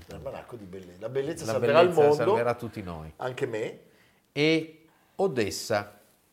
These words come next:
Speaker 2: Odessa, come sappiamo, adesso purtroppo ha l'attenzione per vicende molto brutte, ma fu fondata nel millesettecentonovantaquattro dalla zarina seconda,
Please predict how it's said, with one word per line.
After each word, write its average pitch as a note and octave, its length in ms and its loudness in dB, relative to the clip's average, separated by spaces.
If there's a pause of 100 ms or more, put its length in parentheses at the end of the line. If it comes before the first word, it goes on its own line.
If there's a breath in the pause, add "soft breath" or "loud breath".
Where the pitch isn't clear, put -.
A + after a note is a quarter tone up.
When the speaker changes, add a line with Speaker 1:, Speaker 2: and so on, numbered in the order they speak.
(680)
Speaker 2:
Odessa, A2+ 460 0
come F2 180 -10
sappiamo, B2+ 1160 2
adesso F#2 480 -8
purtroppo F#2 560 -4
ha F2 40 -2
l'attenzione F#2 680 -8
per E2+ 180 -10
vicende F2+ 480 -10
molto F2 340 -10
brutte, B2+ 540 -2
ma A2 320 -4
fu D#3+ 140 -8
fondata C3 520 0
nel F#2 140 -6
millesettecentonovantaquattro A2+ 1300 -2
dalla A#2 320 -2
zarina A#2 840 -2
seconda, B2 580 0